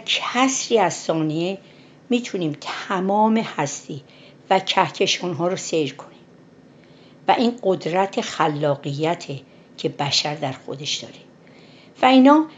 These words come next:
همش در جعبه ذهن ماست و نشون می‌ده که با این ذهن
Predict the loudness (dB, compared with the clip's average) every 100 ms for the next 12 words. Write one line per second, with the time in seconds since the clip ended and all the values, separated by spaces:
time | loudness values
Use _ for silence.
0 | -16 -10 -4 -2 0 2 2 0 0 -2
1 | -2 -4 0 0 0 -2 -2 -2 -4 -8
2 | -12 -16 -20 -20 -20 -12 -6 -4 -4 -4
3 | -4 2 4 4 2 -18 -10 -4 0 0
4 | 0 -4 -4 0 0